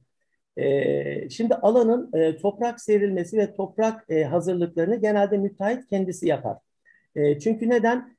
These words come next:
E, müteahhit, e, şantiyede zaten yeteri kadar mekanizasyona sahiptir. Yani kepçeleri vardır, e, dozerleri vardır, e, ekskavatörleri vardır.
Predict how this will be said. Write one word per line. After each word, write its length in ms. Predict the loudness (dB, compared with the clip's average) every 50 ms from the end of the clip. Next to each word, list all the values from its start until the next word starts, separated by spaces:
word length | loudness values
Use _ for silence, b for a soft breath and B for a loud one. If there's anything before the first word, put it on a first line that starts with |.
| _ _ -4
E, 180 | -2 0 0
müteahhit, 600 | 0 0 -2 -2 0 0 2 2 0 -2 -6 -8 -6
e, 380 | -4 -4 -2 -2 0 -2 -2
şantiyede 560 | -2 -2 0 0 0 0 2 2 4 4 4
zaten 440 | 4 4 2 2 0 0 -2 0 0
yeteri 340 | 0 0 0 0 -4 -2 -4
kadar 260 | -6 -4 -2 -2 -2
mekanizasyona 840 | -2 -2 -2 -2 0 0 0 2 2 2 0 0 -2 -4 -2 -2 -2
sahiptir. 720 | -4 -4 -4 -2 0 0 -2 -2 -4 -6 -8 -8 -10 _ _ _ _ _ _ _ -4
Yani 260 | -2 0 0 0 -2
kepçeleri 600 | -2 -2 -2 -2 -2 -2 -2 0 0 0 0 2
vardır, 380 | 2 2 2 2 0 -2 -4 -6 -8 _ _ _ _ _ _ -4
e, 240 | -2 0 0 0
dozerleri 560 | 0 -2 0 0 0 0 2 2 0 2 2 2
vardır, 420 | 0 0 -2 -2 -4 -6 -6 -6 -10 _ _ _ _ _ _
e, 100 | -2 0
ekskavatörleri 1040 | 0 0 0 -2 -6 -6 -2 2 4 4 4 4 4 4 2 2 4 4 4 4 2
vardır. 360 | 2 0 0 0 0 -2 -2